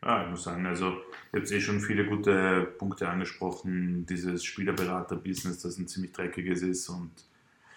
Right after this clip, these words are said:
ähm, sehr von, von diesen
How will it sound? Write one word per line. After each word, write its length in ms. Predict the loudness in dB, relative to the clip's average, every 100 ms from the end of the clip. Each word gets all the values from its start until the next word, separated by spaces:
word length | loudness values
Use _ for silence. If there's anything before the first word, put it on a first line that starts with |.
| -20 -20 -18 -16 -14 -16 -4 6
ähm, 680 | 10 10 10 6 4 2 2
sehr 360 | 6 10 12
von, 680 | 10 6 6 4 2 0 -4
von 240 | -6 -4 -2
diesen 760 | 0 0 0 0 0 -2 -4